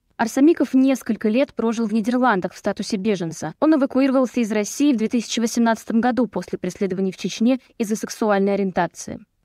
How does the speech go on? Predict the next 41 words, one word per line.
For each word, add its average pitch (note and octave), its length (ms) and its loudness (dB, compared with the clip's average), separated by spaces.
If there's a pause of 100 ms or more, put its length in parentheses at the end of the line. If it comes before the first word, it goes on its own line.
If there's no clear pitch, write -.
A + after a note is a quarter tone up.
(100)
О - 80 -4
пытках - 420 0
и B3+ 140 0
убийствах A3+ 600 2
геев F#3 360 0
в - 60 -20
Чеченской F#3+ 500 -6
Республике B3+ 480 0
постоянно A3+ 460 2
говорят G#3 300 0
журналисты G3+ 500 0
и G#3+ 40 -4
правозащитники. G#3 1000 -4
Впервые C#4 480 2
о B3+ 40 4
масштабном A#3+ 600 0
преследовании F#3+ 580 -2
геев A3+ 420 2
было G3+ 220 0
рассказано A#3+ 500 0
в G#3 40 -2
две G3 120 -6
тысячи - 280 -4
семнадцатом G#3+ 720 0
году F#3+ 240 -2
в A#3+ 40 0
расследовании G#3 560 -2
«Новой G3+ 220 0
газеты». G3 640 -2
Издание C4+ 380 4
сообщило, C4 440 0
что B3+ 160 -4
более B3 260 2
сотни A#3+ 480 0
мужчин B3 500 2
были G#3 140 0
задержаны G3+ 520 0
по G#3 80 -4
подозрению G3 560 0
в F3+ 40 -6
гомосексуальности, F#3+ 960 -4